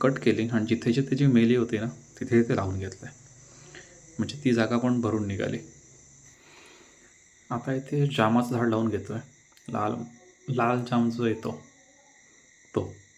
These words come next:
त्याचं इथे झाड लावून घेतोय. आणि याची फळं मस्त की उन्हाळ्याच्या दिवसात येतात आणि त्याच्यात भरपूर पाण्याचं प्रमाण असतं, त्याच्यामुळे तुम्हीही तुमच्या बागेत हे लाल जामाचं झाड नक्की लावा.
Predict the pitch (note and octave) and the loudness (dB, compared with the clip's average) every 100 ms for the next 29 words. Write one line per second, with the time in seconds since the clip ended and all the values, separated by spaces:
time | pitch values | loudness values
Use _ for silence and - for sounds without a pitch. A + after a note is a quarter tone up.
0 | - A2 - B2 - - A2 G#2+ G#2+ G#2+ | -10 -8 0 0 2 2 4 4 2 0
1 | G#2 G#2+ A2+ - - - - - - - | -4 -2 -4 -4 -16 -20 -20 -20 -20 -10
2 | - C3 C#3 C3 D3 D3 D3 C3 C3+ C3+ | -2 2 4 2 2 2 4 4 4 2
3 | B2+ - B2 B2+ A2+ A#2 A#2+ A#2+ - B2+ | -2 -4 0 4 6 6 4 0 0 0
4 | A2+ A#2 A#2 A#2 A#2 A2 A2+ - A2+ A2+ | 0 2 0 4 2 2 -2 -2 -4 0
5 | A2 A2 C#3 C#3+ A2+ G#2+ - G#2+ G#2 G2+ | 0 2 2 4 2 2 0 -2 -2 -8
6 | - A2 - A2+ A#2 A2+ A2+ A2 A2 A#2+ | -10 -12 -10 -8 -2 0 0 0 4 4
7 | C3+ C3+ - - A2+ A2 A2 G#2+ G#2 G#2+ | 4 -2 -8 0 0 2 -2 0 0 -2
8 | G#2+ - A2+ A2 A2+ A#2 B2+ A#2+ A2 G#2+ | -4 -4 -2 0 2 2 2 4 2 0
9 | A2 G#2 G#2+ A2+ - - A2+ - | -2 -4 0 0 2 0 0 0